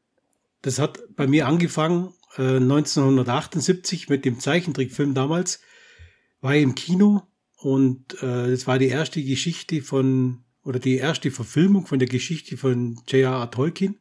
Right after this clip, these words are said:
und war eine Zeichentrick-, oder ein Zeichentrickfilm, der auch, äh, damals schon besondere Elemente ge-, gehabt hat. Hast du den Film auch schon gesehen?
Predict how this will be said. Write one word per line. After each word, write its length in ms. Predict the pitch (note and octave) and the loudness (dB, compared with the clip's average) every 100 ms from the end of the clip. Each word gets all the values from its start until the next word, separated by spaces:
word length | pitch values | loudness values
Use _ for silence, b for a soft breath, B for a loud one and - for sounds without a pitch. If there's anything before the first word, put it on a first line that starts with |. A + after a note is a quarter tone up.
| _ | _
und 220 | D3 B2 | -6 0
war 400 | B2+ C3+ D3 D3+ | 2 2 0 -2
eine 720 | D3 C#3 C3+ C3 B2+ B2+ A#2+ | 0 4 6 6 6 4 0
Zeichentrick-, 800 | - C#3 E3 E3 E3+ D3+ - _ - | -2 0 0 -2 -4 -6 -10 _ -2
oder 160 | C#3 | 0
ein 200 | B2 C3+ | 2 0
Zeichentrickfilm, 840 | C3 C3 E3 E3+ E3 C3 - D#3+ E3 | 0 -2 0 -2 -4 -4 0 2 4
der 220 | C3+ B2 | 2 2
auch, 260 | C3+ D3 C#3 - - - | 2 0 0 -8 -16 -10
äh, 80 | C3 | -2
damals 360 | C3 D#3+ C3+ | 0 0 0
schon 380 | - B2+ B2 C3+ - | 2 2 0 -6 -6
besondere 500 | B2 C3+ C3+ C3+ C3+ | -2 2 2 4 2
Elemente 600 | C3+ B2+ B2 C#3+ D#3 C3+ | 2 0 0 0 -2 -10
ge-, 160 | - | -10
gehabt 340 | - B2 D#3 - | -6 -4 -4 -6
hat. 180 | F3 - B B B B | -8 -8 B B B B
Hast 220 | D3+ - | 0 2
du 60 | |
den 160 | D#3+ E3 | 0 2
Film 160 | E3 E3 | 2 2
auch 160 | C3+ | 0
schon 140 | F3+ G3 | 0 0
gesehen? 340 | - G#3 B3 | 2 2 0